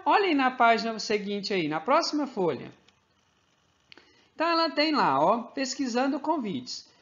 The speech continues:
Como Liane quer tudo perfeito em sua festa de noite do pijama, ela decidiu dar uma olhada nos convites que tinham em casa. Observe os que ela encontrou. Então, ela encontrou aí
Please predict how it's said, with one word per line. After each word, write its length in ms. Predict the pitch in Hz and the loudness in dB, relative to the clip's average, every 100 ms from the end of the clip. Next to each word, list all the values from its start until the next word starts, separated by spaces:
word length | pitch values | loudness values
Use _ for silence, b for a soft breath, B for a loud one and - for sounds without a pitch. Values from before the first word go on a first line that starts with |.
| b _ | b _
Como 360 | - 494 494 381 | 0 0 2 2
Liane 500 | 285 214 175 147 135 - | 4 4 2 0 -4 -4
quer 380 | 202 185 - | 0 0 -2
tudo 240 | - 359 359 | -2 -2 0
perfeito 540 | 254 233 226 202 196 | 2 0 2 0 0
em 40 | 180 | -4
sua 240 | 185 185 | -4 -4
festa 320 | 180 185 175 | -2 -4 -4
de 120 | 147 | -6
noite 200 | 160 160 | -6 -6
do 80 | 151 | -8
pijama, 640 | 139 139 135 269 233 139 131 B B | -10 -6 -4 0 0 -2 -8 B B
ela 200 | 311 320 | -2 -2
decidiu 480 | 302 302 302 262 277 | 0 -2 -2 -2 0
dar 100 | 277 | 0
uma 140 | 277 | 2
olhada 360 | 269 233 240 254 | 2 2 2 2
nos 160 | 254 | -2
convites 460 | 247 254 214 220 220 | -2 -6 -4 -6 -8
que 160 | - 247 | -10 -8
tinham 320 | 247 254 254 | -4 -2 -2
em 140 | 320 | -4
casa. 500 | 415 226 170 123 117 - b b b b b | -2 0 0 -2 -8 -16 b b b b b
Observe 580 | - 247 277 349 370 349 | -4 -2 0 2 2 0
os 120 | 311 | -4
que 160 | - 269 | -2 2
ela 180 | 262 | 2
encontrou. 600 | 254 247 247 226 185 139 | 2 -2 -4 -2 0 0
Então, 180 | 147 233 | -2 -4
ela 100 | 302 | -2
encontrou 460 | 302 240 214 196 175 | -2 -2 -4 -4 -2
aí 480 | 196 262 160 123 | -2 -2 -2 -6